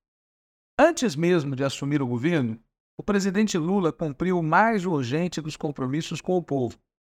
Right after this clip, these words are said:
aprovando no Congresso, em dezembro passado, a pec da transição,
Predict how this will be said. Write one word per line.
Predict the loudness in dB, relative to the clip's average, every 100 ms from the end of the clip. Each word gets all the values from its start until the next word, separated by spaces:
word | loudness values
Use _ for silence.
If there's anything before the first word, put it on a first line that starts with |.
| _ _ _ 0
aprovando | 2 4 4 4 2
no | 0
Congresso, | 0 0 0 -2 -2
em | -2
dezembro | -2 -2 0 -2 -2
passado, | -4 -4 0 0 0 -6 _ _ _
a | 0
pec | 2 2 2 2
da | 0
transição, | 0 0 0 -2 0 -2 -2